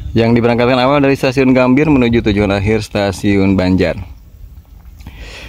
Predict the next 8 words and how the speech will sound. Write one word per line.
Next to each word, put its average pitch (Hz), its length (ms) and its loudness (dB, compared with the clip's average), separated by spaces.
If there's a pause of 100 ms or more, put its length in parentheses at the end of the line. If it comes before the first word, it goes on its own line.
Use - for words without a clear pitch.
(240)
Dan 135 160 2
di 151 80 2
depan 147 160 0
saya, 147 160 0
teman-teman, 180 480 2 (160)
eh, 127 240 2
sudah 120 400 0
ada 113 400 0